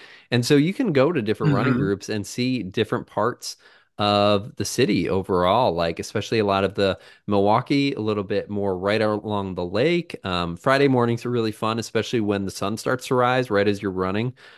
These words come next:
Speaker 1: along the Oak Leaf
Speaker 2: Mm,
Speaker 1: Trail, right
Speaker 2: mm-hmm.
Speaker 1: along there. Um, a few weeks back,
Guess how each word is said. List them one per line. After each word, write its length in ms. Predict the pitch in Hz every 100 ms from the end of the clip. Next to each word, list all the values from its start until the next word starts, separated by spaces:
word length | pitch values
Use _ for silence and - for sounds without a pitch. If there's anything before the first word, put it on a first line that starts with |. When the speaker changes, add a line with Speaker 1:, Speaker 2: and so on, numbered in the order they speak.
| _
Speaker 1:
along 400 | 98 101 101 98
the 300 | 98 95 95
Oak 220 | 107 107 143
Leaf 180 | 123
Speaker 2:
Mm, 0 |
Speaker 1:
Trail, 420 | 120 139 139 156 120 107
right 180 | 110 110
Speaker 2:
mm-hmm. 0 |
Speaker 1:
along 300 | 101 104 123
there. 280 | 151 175 _ _ _ _ 113
Um, 540 | 113 107 107 104 104
a 80 | 117
few 180 | - 139
weeks 220 | 131 -
back, 340 | 127 117 117